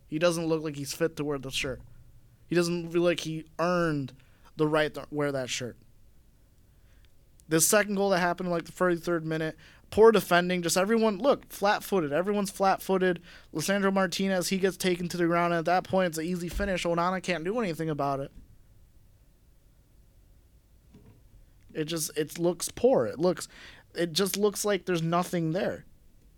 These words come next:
There's n-, I don't see any silver linings about this game. They controlled the game for twenty minutes, and ever since then, bef-, it's, you know, between the first goal and the second goal, they've been dominated by Brighton.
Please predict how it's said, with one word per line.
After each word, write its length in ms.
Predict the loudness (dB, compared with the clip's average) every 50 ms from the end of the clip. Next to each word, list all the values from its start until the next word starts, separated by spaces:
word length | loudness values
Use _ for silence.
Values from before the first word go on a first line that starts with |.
| -20 _ -20 -20 -20 -20 -20 -20 -6 -4
There's 160 | -4 -2 -2
n-, 120 | -6 -8 -10 -20 -20 -20 -20 -20 -16 -4
I 120 | 2 4 4
don't 180 | 4 4 2
see 160 | 2 -2 -2
any 140 | 0 0 0
silver 320 | 0 0 0 0 0 0 -2
linings 320 | -2 -2 -2 -2 -4 -2
about 160 | -2 -4 -4
this 140 | -4 -8 -8
game. 260 | -6 -6 -6 -4 -4
They 140 | -6 -6 -8
controlled 460 | -6 -6 -6 -6 -2 0 0 0 0
the 40 | -2
game 200 | -4 -4 -4 -6
for 80 | -8 -8
twenty 280 | -6 -4 -2 -2 -2
minutes, 320 | -2 -4 -6 -6 -8 -10 -10
and 140 | -12 -12 -12 -14 -16 -10 -10 -4
ever 160 | -2 -2 -2
since 300 | 0 -2 -4 -4 -6 -4
then, 340 | -4 -4 -4 -4 -6 -10 -14 -18 -20 -20 -20 -20 _ _ -20 _ -20 _ _ _ _ _ _ _ _ -20 _ -4 0
bef-, 240 | 0 0 0 0 -8 -10 -8 -6 -8 -8
it's, 240 | -8 -8 -8 -6
you 80 | -4 -2
know, 160 | -2 -2 -2
between 720 | -4 -6 -6 -4 -2 -2 0 0 0 -2 -2 -4 -6 -8 -14 -20 -20 -20 -20 _ _ -8
the 100 | -8 -4
first 360 | 2 4 4 6 4 4 2
goal 380 | 0 2 2 2 0 -2 -4 -8 -16 _ -20 -12 -8
and 160 | -6 -6 -4
the 40 | -4
second 420 | -2 0 -2 -2 -2 -4 -6 -4
goal, 240 | -2 -2 -2 -2 -2
they've 240 | -2 -2 -2 -2 -2
been 180 | -2 -4 0
dominated 460 | 0 2 2 2 2 0 0 0 0 2
by 140 | 2 2
Brighton. 480 | 2 2 0 -2 -2 -4 -6 -12 -14